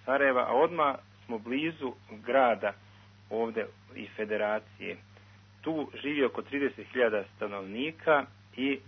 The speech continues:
imamo hramove, e, Sveti Vasilij Ostroški, koji je započet prije ovoga rata, a posle rata završen. Imamo još jedan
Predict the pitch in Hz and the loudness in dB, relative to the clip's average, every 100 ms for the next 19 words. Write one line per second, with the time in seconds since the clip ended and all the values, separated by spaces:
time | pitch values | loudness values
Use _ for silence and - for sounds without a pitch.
0 | 101 127 139 123 117 110 107 - - 123 | -8 -2 0 2 0 -2 -6 -4 0 2
1 | 127 123 101 98 - - 98 - 131 120 | 4 2 2 -2 -6 -16 -18 -8 -6 -6
2 | - 110 120 - 107 98 107 107 143 - | -4 2 2 0 -6 -2 -2 -2 -8 -8
3 | - 127 - 120 117 107 - - - - | -8 -8 -4 -2 0 -2 -6 -20 -14 -2
4 | 127 - - 104 - - 131 110 107 104 | -2 -2 -8 -8 -8 -6 0 2 2 0
5 | 98 98 - - - - - - - 104 | 0 -4 -4 -20 -20 -20 -20 -16 -8 -2
6 | 120 143 - 156 - - - - - - | 0 0 0 -2 -2 -20 -20 -20 -20 -20
7 | - 117 120 113 - 131 - 117 120 120 | -8 0 0 0 -2 -2 0 2 2 2
8 | 98 98 117 151 - 156 147 - - - | -6 0 0 0 -2 -4 -6 -10 -20 -20
9 | - - 143 131 131 127 135 123 | -14 -2 0 2 2 0 -2 -4